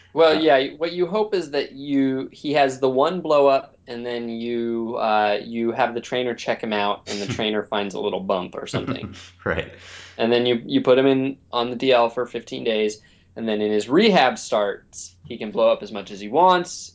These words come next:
Speaker 1: or you can say, "Oh, well, geez, you got, you got pipped by J R Graham or whoever's pitching at the moment,"
Speaker 2: Mm-hmm.
Speaker 1: and then, uh, put him in long relief.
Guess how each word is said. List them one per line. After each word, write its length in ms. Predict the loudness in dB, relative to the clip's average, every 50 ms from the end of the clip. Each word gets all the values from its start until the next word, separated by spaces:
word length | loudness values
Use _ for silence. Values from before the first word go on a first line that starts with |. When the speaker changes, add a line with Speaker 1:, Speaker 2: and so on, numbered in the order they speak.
| -10 -6
Speaker 1:
or 240 | -6 -4 -2 -2 -4
you 160 | -4 -6 -8
can 180 | -10 -10 -12 -10
say, 240 | -4 -2 2 4 6
"Oh, 280 | 8 8 8 8 6 4
well, 220 | 0 0 0 -2
geez, 400 | -4 -8 -12 -10 -10 -12 -12 -14
you 120 | -12 -10 -6
got, 280 | -6 -6 -6 -6 -10 _ _ _ _ _ _ _ _ -12
you 100 | -2 2
got 240 | 2 2 2 2
pipped 460 | 0 0 0 0 0 -2 -10 -14 -8 -4
by 220 | -4 -2 -2 -4
J 260 | -6 -6 -2 0 0
R 140 | 2 0 0
Graham 340 | -2 -6 -8 -8 -8 -8 -10
or 80 | -12
whoever's 560 | -10 -8 -8 -6 -6 -6 -8 -8 -10 -14 -18 _ _
pitching 300 | -10 -10 -8 -6 -6 -6
at 80 | -6 -6
the 60 | -4
moment," 380 | -2 0 2 2 2 0 -2 -4 -12 -20 -14 -12
Speaker 2:
Mm-hmm. 140 | -8 -4 -2
Speaker 1:
and 340 | 0 0 0 -2 -4 -2 -2
then, 320 | 0 0 0 0 -2 0
uh, 440 | 0 2 4 4 4 4 2 0 -2 -6
put 100 | -6 -4
him 80 | -4 -4
in 220 | -6 -6 -6 -4
long 200 | -2 -2 -2 -2
relief. 340 | -4 -6 -8 -10 -14 -16 _